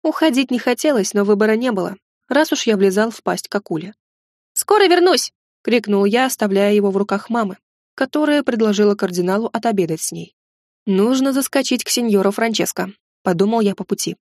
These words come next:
"Огорчить его тем, что пока наш план откладывается. Думаю, он поймет причину".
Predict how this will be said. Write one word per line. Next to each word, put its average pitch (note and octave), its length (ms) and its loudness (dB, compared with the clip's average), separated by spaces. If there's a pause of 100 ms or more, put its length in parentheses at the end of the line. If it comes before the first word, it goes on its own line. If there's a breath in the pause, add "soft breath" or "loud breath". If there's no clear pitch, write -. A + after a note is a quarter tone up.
(260)
"Огорчить D4 560 2
его A#3 180 4
тем, C#4 280 -2
что - 180 -2
пока G#3 320 -2
наш C#4+ 240 -2
план C4+ 240 -2
откладывается. E3+ 760 -4 (380)
Думаю, C4+ 480 0
он B3 220 -2
поймет A3 340 0
причину". F3+ 440 -6